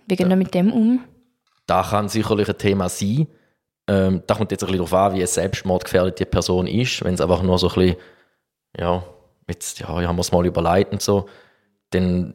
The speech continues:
Speaker 2: ist es vielleicht was anderes, wie wenn die Person schon ganz einen konkreten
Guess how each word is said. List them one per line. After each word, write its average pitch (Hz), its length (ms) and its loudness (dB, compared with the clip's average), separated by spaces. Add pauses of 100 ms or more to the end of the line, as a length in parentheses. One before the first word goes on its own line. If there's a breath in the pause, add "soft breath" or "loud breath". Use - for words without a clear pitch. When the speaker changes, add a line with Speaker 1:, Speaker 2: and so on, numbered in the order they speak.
Speaker 2:
ist 95 140 0
es 92 100 0
vielleicht 95 240 0
was 95 120 2
anderes, 98 420 2
wie 95 140 4
wenn 90 160 2
die 90 100 2
Person 90 400 0
schon 87 180 -2
ganz 87 240 -2
einen 87 100 -8
konkreten 90 560 -2